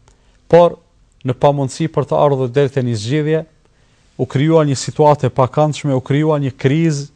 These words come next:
u tensionua dhe vendosën me pak urtësi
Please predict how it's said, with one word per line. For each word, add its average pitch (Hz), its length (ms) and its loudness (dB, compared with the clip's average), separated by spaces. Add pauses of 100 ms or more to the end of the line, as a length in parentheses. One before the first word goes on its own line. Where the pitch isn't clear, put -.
(120)
u 123 160 -4
tensionua 151 800 0 (1120)
dhe 131 160 2
vendosën 147 560 0 (400)
me 120 60 -4
pak - 260 0
urtësi 147 540 -4